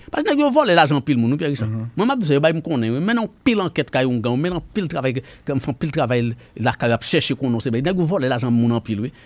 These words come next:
Depi l vini a kòb la, ou p ap tounen avè l, y ap pran li menm. Si yo pa ka fè l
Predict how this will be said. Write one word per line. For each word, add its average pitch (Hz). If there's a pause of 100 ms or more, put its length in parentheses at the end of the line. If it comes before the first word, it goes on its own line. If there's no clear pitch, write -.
(120)
Depi 185
l 156
vini 156
a 143
kòb 123
la, 123
ou 123
p -
ap -
tounen 147
avè 123
l, 131
y -
ap -
pran 151
li - (240)
menm. 170
Si -
yo 127
pa -
ka 123
fè 170
l 101